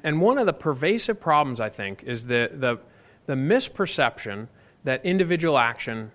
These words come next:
matters. And people hate it when I say this. And, and, and it's not that these, these issues, these measures, driving a Prius, one person called me and, uh, said, "I only open my refrigerator door when I need to."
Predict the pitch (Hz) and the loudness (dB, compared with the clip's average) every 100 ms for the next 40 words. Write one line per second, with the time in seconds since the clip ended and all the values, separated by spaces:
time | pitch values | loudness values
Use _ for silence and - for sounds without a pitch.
0 | _ - 117 107 90 85 - - _ - | _ -6 -2 -2 -4 -12 -18 -20 _ -2
1 | 139 131 127 _ _ _ - 247 202 165 | 0 0 -4 _ _ _ -16 -8 -8 -8
2 | - - 233 240 156 160 143 - 196 190 | -12 -4 0 0 0 -2 -2 -2 2 2
3 | 117 - 156 - 165 160 - - 156 156 | 0 -4 -8 -4 -4 -4 -10 -6 -4 -4
4 | 165 185 208 - 156 147 143 175 151 - | -2 0 0 -2 -6 -4 -2 -2 -2 -6
5 | - 151 180 160 - 156 165 143 - - | -8 -4 -4 -2 -2 -2 0 -2 -4 -4
6 | 151 135 - - - 139 143 139 151 123 | -2 -2 -8 -18 -6 2 2 2 0 -2
7 | - - - 123 127 123 - 127 120 113 | -6 -12 0 2 2 -2 -4 0 2 2
8 | - - - _ - 143 139 147 131 123 | -4 -14 -20 _ -2 0 2 0 0 -2
9 | - 123 127 123 120 - - - - 131 | 4 4 4 0 -2 -4 -18 -20 -10 -2
10 | 123 120 113 107 - 123 123 123 165 196 | 0 2 2 2 2 4 4 4 2 4
11 | 185 185 175 156 151 139 160 147 147 143 | 4 4 2 2 2 2 0 0 2 2
12 | 131 139 135 135 123 120 123 120 107 | 2 4 6 4 0 -2 -4 -6 -8